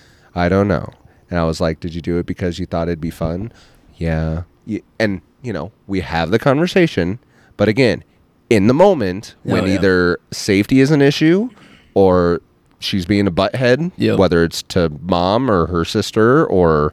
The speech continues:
Speaker 2: Yeah, you gotta nip
Speaker 1: grandma
Speaker 2: it.
Speaker 1: or what, like, yeah, you
Speaker 2: Gotta nip
Speaker 1: cannot
Speaker 2: it.
Speaker 1: let those things go
Speaker 2: Yep.
Speaker 1: because otherwise it becomes a habit.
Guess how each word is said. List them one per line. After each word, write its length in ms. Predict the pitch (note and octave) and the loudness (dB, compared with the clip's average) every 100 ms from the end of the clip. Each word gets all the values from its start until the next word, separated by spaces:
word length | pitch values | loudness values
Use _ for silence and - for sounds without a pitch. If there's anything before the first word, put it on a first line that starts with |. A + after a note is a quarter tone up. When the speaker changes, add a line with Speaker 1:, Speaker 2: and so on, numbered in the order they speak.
| - | -2
Speaker 2:
Yeah, 300 | A#2 G2 G2+ C#3 | -4 -2 -6 -10
you 100 | - B2+ | -2 4
gotta 180 | G#2+ | 6
nip 80 | A2 | 6
Speaker 1:
grandma 240 | A2+ A#2 F3+ | 6 4 2
Speaker 2:
it. 60 | |
Speaker 1:
or 80 | B2 | 2
what, 180 | G#2+ G#2+ - | 2 2 -2
like, 320 | G2 G2 - - | -2 0 -2 -2
yeah, 320 | A#2+ F#2+ C2+ | 0 2 -2
you 200 | F2 G2 | -6 -4
Speaker 2:
Gotta 260 | A2+ A#2 A#2+ | 0 0 2
nip 60 | B2 | 2
Speaker 1:
cannot 360 | D#3 C#3+ D3 C#3+ | 2 2 0 -2
Speaker 2:
it. 40 | |
Speaker 1:
let 400 | G2+ G2+ A2 B2 - - | -4 2 4 4 0 -6
those 340 | G#2+ A2 A#2 | -2 0 -2
things 540 | - A#2+ A2 G#2+ - - _ _ _ _ _ _ _ _ - | -4 -4 -2 -6 -8 -14 _ _ _ _ _ _ _ _ 2
go 500 | A#2+ A#2 E2+ D#2 F#2+ - | 4 4 4 0 -2 -4
Speaker 2:
Yep. 220 | A#2+ - - | -4 -4 -6
Speaker 1:
because 340 | - G2 E2 - | -2 0 -2 -4
otherwise 920 | F2+ G2+ A#2 B2 G2+ E2 D2+ E2+ - _ _ _ _ _ _ - | -2 0 2 2 2 0 -4 -6 -10 _ _ _ _ _ _ -4
it 200 | F#2 - | -2 -2
becomes 460 | F#2 - F2 E2 D#2 | -8 -4 -6 -4 -6
a 100 | D#2+ | -4
habit. 340 | D#2+ - | -4 -6